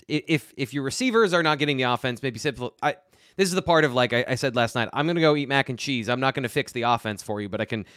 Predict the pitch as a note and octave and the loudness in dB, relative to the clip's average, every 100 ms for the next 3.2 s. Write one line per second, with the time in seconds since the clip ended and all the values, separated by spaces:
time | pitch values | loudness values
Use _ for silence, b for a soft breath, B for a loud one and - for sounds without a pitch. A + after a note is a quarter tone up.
0 | B - B2+ D3+ D#3+ C#3 D3 B2+ B2+ - | B -4 0 2 2 4 4 2 0 -4
1 | C#3+ B2 G#2+ D3 C#3 G#2+ G2 - C#3 B2 | -6 -4 -2 2 4 2 -6 -8 -8 -4
2 | C3+ D#3+ D#3+ F#3 E3+ D#3+ C3 C3 C3 A2 | 2 2 2 0 0 -2 -2 0 -2 -2
3 | C#3+ A#2 | -6 -6